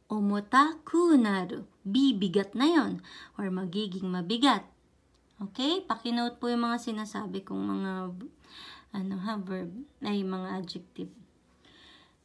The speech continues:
So, kitanay. Ang kitanay ay, um, madumi. Ne? Kitanay. Tanggalin na naman natin ang ay. Kitanaku naru.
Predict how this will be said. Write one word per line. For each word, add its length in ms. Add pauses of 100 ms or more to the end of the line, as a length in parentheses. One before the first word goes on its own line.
(260)
So, 640
kitanay. 840 (160)
Ang 220
kitanay 840
ay, 400 (600)
um, 500 (720)
madumi. 560 (400)
Ne? 240 (400)
Kitanay. 800 (400)
Tanggalin 480
na 80
naman 160
natin 320
ang 160
ay. 320
Kitanaku 1040
naru. 560